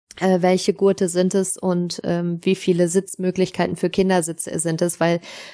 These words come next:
ähm, ein Camp, es passt nicht, zum Beispiel, wenn man jetzt mit drei Kindern unterwegs ist, wo, ähm, drei Kinder einen Kindersitz brauchen, also das, ähm, kann, bietet nicht jeder, jeder Camper. Also selbst wenn es ein, ich sage mal,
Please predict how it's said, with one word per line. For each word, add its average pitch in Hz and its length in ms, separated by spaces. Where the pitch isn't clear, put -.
ähm, 175 460
ein 175 400
Camp, 190 340
es 190 160
passt 214 320
nicht, 214 280
zum 208 100
Beispiel, 208 260
wenn 202 100
man 202 100
jetzt 196 160
mit 196 140
drei 190 140
Kindern 247 340
unterwegs 226 500
ist, - 320
wo, 196 680
ähm, 190 540
drei 190 220
Kinder 214 280
einen 196 100
Kindersitz 247 480
brauchen, 185 400
also 190 280
das, 190 360
ähm, 196 440
kann, - 240
bietet 190 280
nicht 175 160
jeder, 165 280
jeder 170 280
Camper. 170 320
Also 175 260
selbst 185 320
wenn 185 160
es 185 200
ein, 180 280
ich - 60
sage 180 200
mal, 180 200